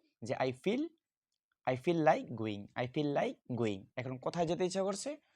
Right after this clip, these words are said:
To কক্সবাজার, to market, হ্যাঁ, to shop, এভাবে আমরা চেঞ্জ করতে পারি। এরপর হচ্ছে, এই যে,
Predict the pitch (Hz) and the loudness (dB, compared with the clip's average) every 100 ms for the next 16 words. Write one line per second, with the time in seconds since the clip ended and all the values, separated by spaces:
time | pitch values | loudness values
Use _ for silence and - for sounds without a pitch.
0 | _ - 135 120 - 101 98 98 - _ | _ -4 0 0 0 -2 0 -2 -8 _
1 | _ - 139 120 110 - 92 - - _ | _ -4 2 4 2 0 -6 -8 -20 _
2 | _ _ _ - 170 269 - - 151 - | _ _ _ -2 -2 -2 -8 -8 -6 2
3 | 117 104 - _ _ - 131 143 156 165 | 4 4 0 _ _ -6 -2 0 2 2
4 | 262 320 _ _ 147 127 - 104 101 98 | -2 -4 _ _ -2 -2 -2 -4 -2 -4
5 | - - _ _ _ _ _ _ _ _ | -4 -10 _ _ _ _ _ _ _ _
6 | _ _ _ _ _ 156 147 143 135 123 | _ _ _ _ _ 2 4 2 2 0
7 | 123 160 247 302 _ _ _ _ _ _ | -2 -4 -4 -8 _ _ _ _ _ _
8 | _ _ _ _ _ _ _ _ _ _ | _ _ _ _ _ _ _ _ _ _
9 | _ _ _ _ _ _ _ _ _ _ | _ _ _ _ _ _ _ _ _ _
10 | _ _ _ _ _ _ _ _ 117 120 | _ _ _ _ _ _ _ _ -8 -8